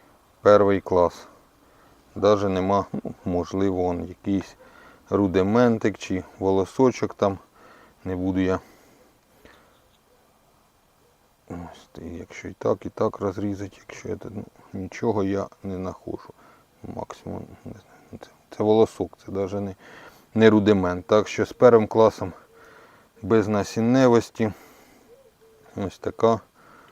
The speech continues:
у нас гібридна форма кишмиш Вітро Блек. Бачите, перший клас підтверджується.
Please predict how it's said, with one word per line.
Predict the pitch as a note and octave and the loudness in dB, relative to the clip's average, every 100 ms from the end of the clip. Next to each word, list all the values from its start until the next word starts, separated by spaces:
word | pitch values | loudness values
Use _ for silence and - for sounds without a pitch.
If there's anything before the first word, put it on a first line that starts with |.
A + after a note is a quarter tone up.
| _ | _
у | G2 | -8
нас | F#2+ G2 - - | -2 -2 -4 -10
гібридна | F#2+ F2+ F#2+ G2+ F#2+ F#2 - - _ _ _ - _ _ _ _ | -8 -4 0 0 0 -4 -6 -20 _ _ _ -20 _ _ _ _
форма | - - G2+ G2+ F#2 F2+ - - _ _ - | -20 -2 0 0 -4 -8 -14 -20 _ _ -4
кишмиш | F#2+ - G2 A2 - - - - _ _ _ | -4 -4 0 0 -2 -14 -20 -20 _ _ _
Вітро | E2+ F#2+ F2+ F#2+ | -4 -2 0 0
Блек. | F2+ F2 F2 - - - - - - _ _ _ _ - | 0 -2 -4 -8 -18 -4 -4 -4 -14 _ _ _ _ -18
Бачите, | F2 F2+ F2 - - _ _ | -2 -2 -2 -10 -20 _ _
перший | A#2+ A#2 G#2+ | 4 6 2
клас | - B2+ C3 - - | 4 4 4 -4 -4
підтверджується. | A2 _ F2+ F2+ E2+ F2 E2+ - - | -4 _ 0 0 0 -6 -10 -10 -20